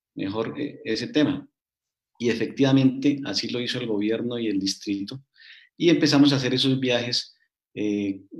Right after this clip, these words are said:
con la Coordinación de Migración Colombia y la Terminal de Transportes de Bogotá. Entonces, eh, eh, actualmente lo estamos haciendo desde la Terminal del Norte. Cada día salen más o menos cinco, seis,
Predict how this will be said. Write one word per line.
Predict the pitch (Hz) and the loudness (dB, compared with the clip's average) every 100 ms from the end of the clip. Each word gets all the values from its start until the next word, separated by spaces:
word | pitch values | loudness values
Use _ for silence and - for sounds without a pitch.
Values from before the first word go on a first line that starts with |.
| - - | -8 -8
con | - 101 | -6 -4
la | 104 | -4
Coordinación | 117 110 107 104 123 123 | -4 -2 0 0 0 4
de | |
Migración | 135 123 104 117 110 | 6 6 2 -2 0
Colombia | 151 156 156 156 160 - _ | 2 4 4 2 -2 -8 _
y | - 113 | -6 -6
la | - 98 | -6 -4
Terminal | 101 101 104 | 0 0 0
de | 117 | -2
Transportes | 107 - 98 107 | -6 -8 -8 -4
de | 113 | -2
Bogotá. | 113 117 160 143 - _ _ _ _ _ - | 0 0 0 0 -2 _ _ _ _ _ -14
Entonces, | - 113 117 131 131 - | -4 -2 0 2 0 0
eh, | 110 101 95 92 92 - _ _ _ _ _ - - _ _ _ - | -2 0 -2 -2 -4 -8 _ _ _ _ _ -8 -8 _ _ _ -10
eh, | 104 104 104 101 104 | -4 -2 -2 -2 -4
actualmente | 101 - 123 135 135 | -10 -2 4 4 6
lo | 135 | 2
estamos | - 123 139 | 0 2 4
haciendo | 117 117 131 | 2 -2 -4
desde | 123 | -2
la | 113 - | -2 -4
Terminal | 104 104 110 | -2 -2 0
del | 110 120 | 0 0
Norte. | 131 127 - 98 | 0 -2 -6 -8
Cada | 113 120 | 0 0
día | 120 123 123 | 2 0 -2
salen | - 120 120 | -2 -2 -4
más | 120 117 | -6 -6
o | 120 | -6
menos | 120 120 120 - | -8 -8 -6 -4
cinco, | 127 127 127 123 | -2 -4 -6 -8
seis, | - 113 117 - - | -4 -4 -4 -8 -10